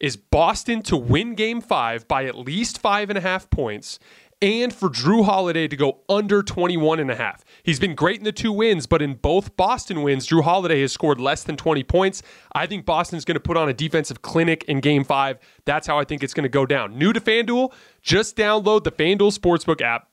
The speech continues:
and sign up with promo code Jason T. Once again, that's promo code Jason T.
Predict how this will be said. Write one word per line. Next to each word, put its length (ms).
and 120
sign 280
up 100
with 100
promo 300
code 240
Jason 540
T. 400
Once 280
again, 260
that's 220
promo 260
code 240
Jason 640
T. 340